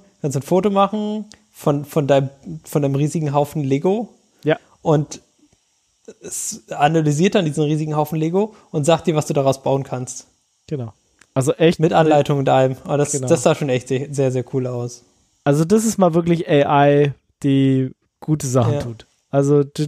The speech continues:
Speaker 2: das muss man sich angucken. Schöne, schöne, schöne Möglichkeit, äh, wie heißt es, Augmented Reality, A R und A I zu kombinieren, um damit
Speaker 1: Ich weiß nicht,
Speaker 2: was
Speaker 1: ob da was
Speaker 2: Sinnvolles
Speaker 1: A I ist. Ich weiß nicht, maschinelles, äh,
Speaker 2: Ja, Machine Learning, na klar.
Speaker 1: eigentlich, eigentlich nur Machine Vision wieder, oder?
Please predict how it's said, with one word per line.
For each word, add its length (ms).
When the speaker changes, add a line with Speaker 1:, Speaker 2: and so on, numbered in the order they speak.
Speaker 2:
das 200
muss 160
man 100
sich 200
angucken. 360
Schöne, 340
schöne, 480
schöne 240
Möglichkeit, 800
äh, 260
wie 160
heißt 220
es, 360
Augmented 600
Reality, 960
A 200
R 520
und 440
A 420
I 60
zu 160
kombinieren, 640
um 160
damit 260
Speaker 1:
Ich 60
weiß 160
nicht, 100
Speaker 2:
was 100
Speaker 1:
ob 80
da 60
was 80
Speaker 2:
Sinnvolles 200
Speaker 1:
A 140
I 160
ist. 260
Ich 80
weiß 160
nicht, 140
maschinelles, 560
äh, 240
Speaker 2:
Ja, 180
Machine 340
Learning, 280
na 80
klar. 180
Speaker 1:
eigentlich, 240
eigentlich 300
nur 100
Machine 400
Vision 300
wieder, 260
oder? 300